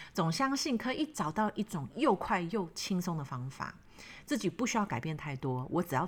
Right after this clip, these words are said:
增加这个新的能力、新的习惯就能快速成长。但是他不愿意放掉他的旧有的模式，然后也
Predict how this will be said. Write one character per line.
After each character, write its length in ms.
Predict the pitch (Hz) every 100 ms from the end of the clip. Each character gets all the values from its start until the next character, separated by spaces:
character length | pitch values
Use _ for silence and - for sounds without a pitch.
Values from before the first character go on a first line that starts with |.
| -
增 300 | 202 180 185
加 320 | 180 160 160
这 100 | 175
个 160 | 160 127
新 420 | - - 190 190
的 120 | 165
能 320 | 135 123 131
力、 260 | 170 143 - - - -
新 240 | - 220
的 80 | 208
习 220 | - 147
惯 280 | 135 147 135 -
就 160 | 240
能 160 | 156 131
快 180 | - -
速 180 | 135 127
成 440 | - - 120 131
长。 180 | - - - - - - - - - - - - - -
但 160 | 294
是 480 | 277 - 277 226 - - -
他 240 | 220 220
不 280 | 220 180 208
愿 240 | 277 202
意 140 | 196 190
放 220 | - 160
掉 320 | 160 135 131 -
他 140 | 165
的 160 | 147 135
旧 280 | - 208 135
有 140 | 120
的 100 | 98
模 240 | 113 -
式， 400 | - - 147 - - - - - -
然 200 | 139 127
后 480 | 147 - 175 151 135
也 320 | - 131 123